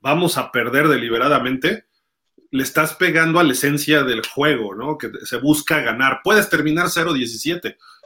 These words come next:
pero porque tu equipo estuvo mal, porque se hubo lesiones, porque te faltó talento, eh, lo que sea.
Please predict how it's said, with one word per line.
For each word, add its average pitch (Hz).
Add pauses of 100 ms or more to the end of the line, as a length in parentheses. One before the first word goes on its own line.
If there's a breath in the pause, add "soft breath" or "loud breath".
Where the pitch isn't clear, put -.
(140)
pero 156
porque 117
tu 117
equipo 135
estuvo 131
mal, 165
porque 117
se 110
hubo 131
lesiones, 156 (300 loud breath)
porque 113
te 120
faltó 120
talento, 151
eh, 113
lo 113
que -
sea. 151